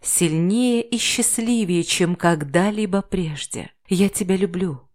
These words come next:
моя принцесса, и буду любить тебя вечно.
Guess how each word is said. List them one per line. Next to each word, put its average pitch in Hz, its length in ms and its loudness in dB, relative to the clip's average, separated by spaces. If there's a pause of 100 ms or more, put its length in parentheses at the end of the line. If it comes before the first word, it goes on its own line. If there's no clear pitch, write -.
(300)
моя 143 220 -2
принцесса, 151 840 -6 (400)
и 170 100 2
буду 151 260 0
любить 151 420 -2
тебя 135 380 -8 (300)
вечно. 135 720 -8